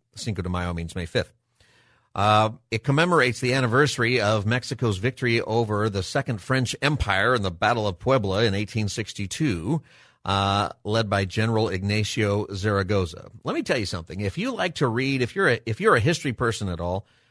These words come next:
Mexican history is fantastic. There is, there are some great generals, some great story, great intrigue. You know, it's probably not something you thought about very much, but if you like that kind of reading, you want to read some biographies,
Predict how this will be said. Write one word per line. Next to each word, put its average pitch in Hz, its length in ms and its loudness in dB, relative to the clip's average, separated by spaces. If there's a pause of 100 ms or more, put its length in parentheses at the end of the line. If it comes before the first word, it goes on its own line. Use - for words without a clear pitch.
(380)
Mexican 156 500 -2
history 104 360 0
is 85 80 -4
fantastic. - 800 -6 (140)
There 143 280 2
is, 135 320 -4
there 156 240 2
are 127 120 4
some 87 300 -2
great 92 460 0
generals, 131 500 0
some 90 220 -8
great 113 400 0
story, 123 500 0
great 117 400 -4
intrigue. 117 640 -4
You 117 60 0
know, 110 60 -2
it's 107 100 -6
probably 147 280 2
not 110 200 -2
something 110 260 -2
you 113 140 0
thought 135 200 -2
about 87 280 -6
very 92 180 -2
much, 92 260 -4
but 90 140 -4
if 95 140 -6
you 110 100 -2
like 143 220 0
that 101 140 -2
kind 113 180 -4
of 95 80 -4
reading, 101 260 -4
you 95 140 -2
want 95 140 -4
to 95 100 -6 (120)
read 107 220 -6
some 98 160 -6
biographies, 98 720 -2